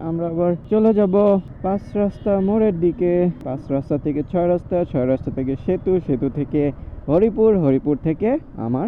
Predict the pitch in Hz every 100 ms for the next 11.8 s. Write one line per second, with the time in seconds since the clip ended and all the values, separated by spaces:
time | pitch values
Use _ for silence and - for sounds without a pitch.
0 | - - 151 180 110 101 143 165 156 165
1 | - - 151 165 185 170 139 139 131 131
2 | 151 160 127 120 147 143 135 139 180 185
3 | 156 151 123 117 143 - 180 - 147 170
4 | 185 202 208 208 208 196 185 196 196 185
5 | 214 180 160 180 180 - 139 147 180 143
6 | 147 147 147 135 143 196 240 175 127 131
7 | - 170 175 175 196 190 117 104 - 135
8 | - 156 139 147 175 165 139 113 123 -
9 | - 160 120 139 - - - 117 120 -
10 | 170 131 123 131 120 - 131 117 123 120
11 | 127 131 139 139 131 123 - 139